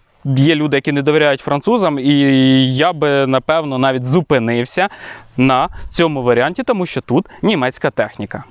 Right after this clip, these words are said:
Поговоримо про те, що я так розганяв, про техніку. І так як це Volkswagen, я люблю Volkswagen, щоразу це кажу, за те, що тут великі гами двигунів.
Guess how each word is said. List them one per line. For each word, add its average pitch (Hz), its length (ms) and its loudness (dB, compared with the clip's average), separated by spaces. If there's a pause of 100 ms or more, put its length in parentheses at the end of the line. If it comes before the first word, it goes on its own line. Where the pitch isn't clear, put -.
(520)
Поговоримо 233 580 0 (800)
про 226 200 0 (1120)
те, 233 160 -2
що - 140 -4
я 156 100 2
так 143 160 -6
розганяв, 127 480 0 (400)
про 202 140 0
техніку. 110 480 -6 (1600)
І 160 60 0
так 226 220 -2
як 214 140 -6
це 247 100 -2
Volkswagen, 220 580 -2 (600)
я 165 220 0
люблю 208 220 0
Volkswagen, 151 600 -4
щоразу 139 340 -2
це - 120 -6
кажу, 110 220 -6
за 131 120 -4
те, 247 120 -2
що 165 140 -6
тут 180 180 -4
великі 151 300 0
гами 151 260 -2
двигунів. 123 460 -2